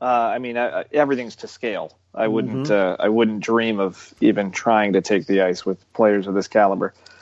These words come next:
Speaker 2: Hey, beer
Speaker 1: Um,
Speaker 2: league counts. <laughs>
Speaker 1: but it, <laughs> well, it gives you an appreciation for the angles and, and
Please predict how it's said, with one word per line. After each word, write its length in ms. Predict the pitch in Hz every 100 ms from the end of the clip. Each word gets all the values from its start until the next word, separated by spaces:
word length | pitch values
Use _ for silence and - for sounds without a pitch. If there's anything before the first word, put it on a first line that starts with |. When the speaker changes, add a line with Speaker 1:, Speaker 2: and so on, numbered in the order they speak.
| -
Speaker 2:
Hey, 200 | - 147
beer 180 | 120 - 98
Speaker 1:
Um, 80 | 185
Speaker 2:
league 200 | 160 120
counts. 520 | 147 127 85 - - _ -
<laughs> 260 | - - -
Speaker 1:
but 240 | 175 135
it, 140 | 139 147 165 180 - _
<laughs> 200 | 131 -
well, 120 | 208
it 60 | 233
gives 220 | 233 214
you 100 | 190
an 80 | 165
appreciation 680 | 147 143 131 127 120 110 110
for 120 | 117
the 140 | 110 104
angles 480 | 101 101 98 98
and, 300 | 101 98 92 -
and 300 | - 95 95